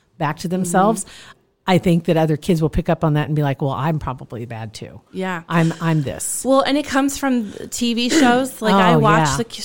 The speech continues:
Speaker 2: the shows that my kids are watching, and I'm just like, "You," and I'll point out, "You guys realize that you don't, like, that's not a positive way of behaving, right? Or that's not positive self-talk." Or, and,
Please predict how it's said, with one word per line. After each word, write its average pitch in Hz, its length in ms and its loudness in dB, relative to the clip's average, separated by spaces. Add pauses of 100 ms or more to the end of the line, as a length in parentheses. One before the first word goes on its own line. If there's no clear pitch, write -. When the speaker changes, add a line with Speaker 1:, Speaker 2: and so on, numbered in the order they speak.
Speaker 2:
the 226 100 -2
shows 220 360 -2
that 214 120 -4
my 208 120 -4
kids 214 240 -8
are 220 80 -2
watching, 208 420 -2
and 196 80 -4
I'm 185 80 -2
just 180 240 -8
like, 170 300 -6 (120)
"You," 190 300 -4
and 196 100 0
I'll 226 120 0
point 202 260 2
out, 160 220 -2
"You 196 160 -4
guys 175 280 -2
realize 165 460 -4
that 160 180 -8
you 165 220 -6
don't, 147 300 -6 (180)
like, 156 220 -6
that's 151 320 -8
not 143 260 -10 (160)
a 165 80 -6
positive 147 640 -8
way 143 240 -8
of - 260 -14
behaving, 156 520 -10
right? 151 320 -10
Or 160 120 -6
that's 160 320 -8
not 151 280 -6 (100)
positive 151 420 -8
self-talk." 147 600 -10
Or, 156 180 -12 (400)
and, 240 240 0